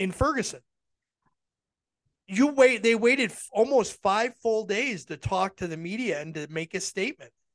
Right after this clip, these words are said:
That was a mistake. If they would have come out with their version earlier on, instead of allowing the false narrative to be portrayed, there would have been maybe a different perspective that would have come out.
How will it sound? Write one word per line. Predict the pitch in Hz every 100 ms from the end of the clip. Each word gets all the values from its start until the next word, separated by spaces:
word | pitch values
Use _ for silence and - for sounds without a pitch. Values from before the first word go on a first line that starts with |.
| _ _ -
That | 202 320
was | 262
a | 196
mistake. | 185 - - 247 190
If | - 160
they | - 220
would | 262 247
have | 190
come | - 208
out | 202 202
with | 185 165 - - _ _
their | 165 165 190 240
version | 214 220 240 202 190 170 - _ _ -
earlier | 220 262 254 202
on, | 185 233 254
instead | 160 - 202 185
of |
allowing | 170 175 180 202 196 185
the | 156 -
false | 185 185 185
narrative | 170 185 202 180
to | 156
be | 147 156
portrayed, | - 151 - 240 214 160 - _ _ _ _ _
there | 170 208 226
would | 226 202
have | 160
been | 190 175
maybe | 180 202 208
a | - 165 143
different | 196 190 175 -
perspective | 165 - 170 165 - 139
that | 147 131
would | 156
have | 143
come | - 156
out. | 139 127